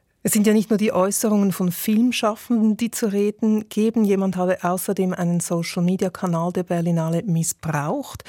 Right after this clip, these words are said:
Da wurde unter anderem der israelfeindliche Slogan veröffentlicht, "Free Palestine from the river to the sea". Wie sehr schaden solche Negativschlagzeilen den Filmfestspielen insgesamt?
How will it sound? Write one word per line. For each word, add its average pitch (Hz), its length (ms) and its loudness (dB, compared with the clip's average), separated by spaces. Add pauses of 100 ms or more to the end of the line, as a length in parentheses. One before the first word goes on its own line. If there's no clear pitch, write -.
(380)
Da 208 120 0
wurde 220 220 2
unter 202 300 2
anderem 208 460 4
der 185 340 2
israelfeindliche 180 1120 -2
Slogan 165 480 -2
veröffentlicht, - 1080 -4
"Free 170 520 -2
Palestine 165 580 -2
from 160 180 -2
the 165 80 -2
river 170 380 0
to - 180 -8
the 175 60 -8
sea". 196 460 0 (800)
Wie 202 120 4
sehr 226 460 0
schaden 214 340 0
solche 220 400 2
Negativschlagzeilen 196 1300 0
den 165 220 0
Filmfestspielen 180 1000 0
insgesamt? 175 880 -4